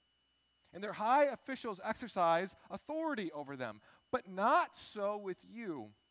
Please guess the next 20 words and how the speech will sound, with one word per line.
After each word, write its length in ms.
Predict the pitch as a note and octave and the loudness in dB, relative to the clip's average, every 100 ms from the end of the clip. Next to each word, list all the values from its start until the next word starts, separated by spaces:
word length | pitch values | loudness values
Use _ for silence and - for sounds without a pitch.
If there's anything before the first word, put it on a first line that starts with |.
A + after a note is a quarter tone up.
| _ _ _ _ _ - | _ _ _ _ _ -18
Instead, 680 | F#3+ F#3 - - C4+ B2+ G2+ G2+ _ _ _ _ _ _ _ | -16 -14 -10 2 4 4 0 -16 _ _ _ _ _ _ _
whoever 240 | D#3 F3 G3+ | -12 -10 -8
wants 220 | G3 - | -8 -12
to 80 | F3 | -16
be 120 | D#3 | -18
great 420 | A#2+ D3+ E3 A3+ _ _ _ _ _ _ - | -14 -8 -6 -6 _ _ _ _ _ _ -20
must 160 | E3 - | -20 -12
be 80 | |
your 100 | D#3+ | -12
servant, 500 | D3+ - A#2+ E2+ _ _ _ _ _ _ - | -10 -12 -14 -16 _ _ _ _ _ _ -12
and 120 | F3+ | -10
whoever 380 | F3 G3 A3 A3+ | -6 -4 -2 -4
wants 400 | G3+ G3 F#3+ - - | -4 -4 -6 -18 -18
to 200 | F#3+ D3+ _ D#3 | -16 -18 _ -12
be 160 | D#3+ - - | -12 -12 -4
first 440 | C4+ F3+ F3+ - | -2 -2 -6 -14
must 200 | D#3+ - | -16 -14
be 60 | E3 | -12
your 120 | C#3+ | -12
slave, 640 | - - F3+ D3+ A#2+ A#2+ | -14 -8 -6 -4 -6 -10